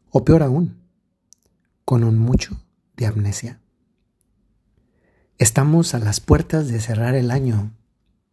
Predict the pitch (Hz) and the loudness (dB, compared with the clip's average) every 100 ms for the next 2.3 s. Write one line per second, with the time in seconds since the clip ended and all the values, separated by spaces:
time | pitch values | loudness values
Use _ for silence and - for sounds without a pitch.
0 | _ _ _ _ _ _ _ _ - 113 | _ _ _ _ _ _ _ _ -6 0
1 | - 117 110 123 123 - 113 110 113 120 | 2 2 -4 -6 -6 -6 -2 0 0 -2
2 | 113 - | -6 -12